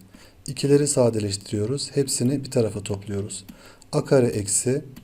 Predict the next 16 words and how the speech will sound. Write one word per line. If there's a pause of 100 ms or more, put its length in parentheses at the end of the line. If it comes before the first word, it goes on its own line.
(520)
a
kök
üç
eksi
altı
eşittir
sıfır
diyoruz. (1500)
Bu
denklemin
köklerini
bulalım. (640)
Diskriminant
yöntemiyle
yapacak
olursak